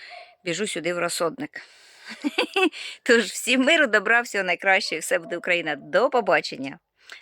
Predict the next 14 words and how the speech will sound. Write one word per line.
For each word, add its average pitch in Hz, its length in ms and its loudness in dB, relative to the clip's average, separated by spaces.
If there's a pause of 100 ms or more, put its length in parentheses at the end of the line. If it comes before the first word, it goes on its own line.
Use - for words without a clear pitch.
Завтра, 269 420 2 (180)
е, 185 320 2
да, 185 320 4
завтра 254 400 2 (440)
м, 185 240 -8
пакую 240 380 -2
посилки. 175 540 -4
Завтра 196 360 0
буду 175 380 -8 (440)
телефонувати 202 800 0
далі 277 360 6
там 262 200 2
по 262 100 0
черзі. 240 640 2